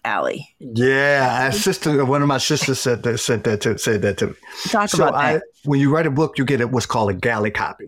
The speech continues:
Speaker 2: and it is basically they put the pieces together, and then they put the cover together and everything, and they send it to you, and they go, "Is this kinda what you think?" Read through it, make sure we didn't make no corrections, all that. So I got a couple galley copies,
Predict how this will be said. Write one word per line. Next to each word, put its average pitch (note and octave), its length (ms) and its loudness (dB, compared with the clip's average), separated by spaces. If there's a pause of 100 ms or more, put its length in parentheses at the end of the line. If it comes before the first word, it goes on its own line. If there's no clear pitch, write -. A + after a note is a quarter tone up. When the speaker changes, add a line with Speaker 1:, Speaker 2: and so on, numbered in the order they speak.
Speaker 2:
and A2 160 -2
it B2 160 -2
is G#2 140 -2
basically B2+ 460 0 (280)
they A#2 100 0
put B2 340 -2
the A2+ 120 2
pieces A#2+ 460 -4
together, A2 640 0 (260)
and G#2+ 220 2
then G#2+ 100 2
they G#2+ 140 0
put B2 260 -4
the A#2+ 80 -4
cover A#2 300 0
together A2 420 0
and A2 100 0
everything, G#2+ 540 -2
and G2+ 100 0
they G#2 100 2
send D3 300 -4
it C3 100 -6
to A#2 100 -4
you, G#2+ 60 0
and G#2+ 60 0
they A2+ 40 -2
go, A2 220 0 (260)
"Is A2 180 -2
this C#3+ 180 2
kinda A#2+ 300 0
what G#2 220 0
you G#2 80 -2
think?" E3+ 300 -2 (300)
Read A#2 340 0
through B2 200 2
it, A#2+ 80 0
make A2 140 0
sure B2 160 0
we A2+ 80 2
didn't A2 120 0
make A2 120 2
no A2+ 120 2
corrections, G#2+ 420 -2
all G2+ 140 2
that. G2+ 340 -2 (340)
So C3+ 360 2
I C#3 120 0
got F3 220 2
a F3+ 40 -2
couple D#3+ 220 0
galley C#3 280 2
copies, A#2+ 480 -2